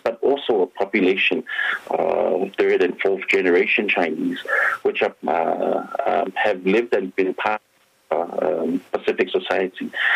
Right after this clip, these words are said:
So, uh, while it's important, and I think, uh, the various different,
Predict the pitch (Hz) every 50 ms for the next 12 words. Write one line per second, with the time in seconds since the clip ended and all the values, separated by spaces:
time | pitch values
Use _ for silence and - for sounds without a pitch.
0 | - - - - 143 127 123 117 110 104 - - - - - - - - - -
1 | 101 92 90 90 90 90 107 120 135 139 135 131 - 127 117 110 - - 113 104
2 | 98 - 127 117 110 - - - 95 90 87 90 90 90 90 - - 90 - -
3 | - - - - - - 85 85 85 - 82 80 - - 82 76 95 95 98 101
4 | 98 95 95 - - 98 95 - - 95 85 -